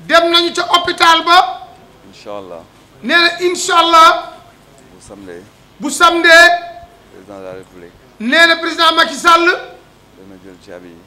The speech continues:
Speaker 1: Dana jël caabi yi.
Speaker 2: Teg ko si loxo sëñ bi.
Speaker 1: Nee na teg ko ci loxol Serigne Mouhamadul Mountakha Bassir.
Speaker 2: Bu ko defee.
Speaker 1: Bu ko defee.
Speaker 2: Disposition yëpp.
Speaker 1: Nee na disposition yëpp.
Speaker 2: Mu jël ko.
Speaker 1: Mu jël ko.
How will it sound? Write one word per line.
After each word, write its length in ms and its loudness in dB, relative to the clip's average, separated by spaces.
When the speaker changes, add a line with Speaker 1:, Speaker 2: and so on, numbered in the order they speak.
Speaker 1:
Dana 260 0
jël 200 -4
caabi 340 0
yi. 160 0
Speaker 2:
Teg 180 -20
ko 100 -20
si 280 -20
loxo 340 -20
sëñ 80 -20
bi. 520 -20
Speaker 1:
Nee 300 2
na 160 0
teg 260 -2
ko 120 -6
ci 100 -4
loxol 280 -2
Serigne 260 -6
Mouhamadul 460 -2
Mountakha 480 -6
Bassir. 340 -8
Speaker 2:
Bu 100 -20
ko 100 -20
defee. 320 -20
Speaker 1:
Bu 120 -12
ko 80 -2
defee. 760 0
Speaker 2:
Disposition 580 -20
yëpp. 120 -20
Speaker 1:
Nee 180 0
na 80 0
disposition 640 -6
yëpp. 240 2
Speaker 2:
Mu 100 -20
jël 160 -20
ko. 100 -20
Speaker 1:
Mu 160 -6
jël 220 0
ko. 380 -6